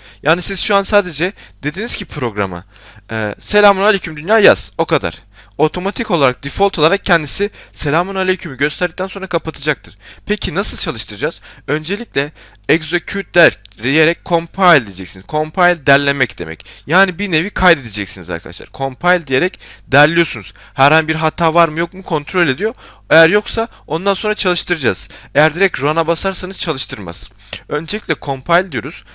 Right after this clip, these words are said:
Compile diyoruz ve buradan bekliyoruz. Compiling done diyor. Status done. Error. Herhangi bir hata vermedi. Her şey tamam. Close diyoruz. Şu an compile derledik. Derledikten sonra execute'den yine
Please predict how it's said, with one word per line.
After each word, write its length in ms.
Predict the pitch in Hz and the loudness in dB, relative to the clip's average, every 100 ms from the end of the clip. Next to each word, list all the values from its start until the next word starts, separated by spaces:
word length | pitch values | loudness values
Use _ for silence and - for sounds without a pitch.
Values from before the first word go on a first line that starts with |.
| - - | -20 -6
Compile 440 | 135 131 180 190 | -6 0 2 4
diyoruz 320 | 165 185 - - - - | 2 -2 -4 -14 -20 -6
ve 180 | 139 143 | -6 -2
buradan 420 | 196 190 156 190 175 | 0 2 0 -2 -2
bekliyoruz. 380 | 151 147 139 - | -2 0 -4 -4
Compiling 580 | 151 147 - 185 196 202 - | -6 -6 2 2 2 -6 2
done 300 | 156 175 117 | 6 6 4
diyor. 120 | 92 92 | -8 -10
Status 560 | 127 - - - - | -8 -8 -8 -10 -2
done. 220 | 156 95 80 - - - | 0 0 -4 -20 -20 2
Error. 340 | 160 170 120 101 | 6 6 4 0
Herhangi 440 | 120 147 170 165 | -4 0 0 -2
bir 80 | 165 | -4
hata 440 | 165 156 180 165 | -2 0 0 4
vermedi. 460 | 160 135 95 80 - - - - | 4 4 0 -12 -16 -20 -20 2
Her 180 | 160 | 4
şey 220 | 156 170 165 | 4 0 0
tamam. 380 | 170 156 95 - - - - - | 0 0 -4 -6 -20 -20 -20 -10
Close 340 | 151 180 214 196 | 0 2 2 2
diyoruz. 280 | 175 170 - | -2 -2 -6
Şu 200 | - 139 | 0 0
an 180 | 107 - | 0 -2
compile 500 | 143 147 175 170 190 - - 139 | -4 -2 2 2 0 -10 -2 2
derledik. 560 | 151 156 156 220 - - - - 131 | 4 2 -2 -6 -8 -12 -20 -6 2
Derledikten 600 | 143 165 160 - 190 190 | 2 2 -4 0 2 2
sonra 380 | - 151 175 - | -2 -4 -4 0
execute'den 800 | 165 160 180 - 147 - 110 127 | 0 0 -6 -6 -10 -4 -4 -4
yine 280 | 180 185 | -4 -4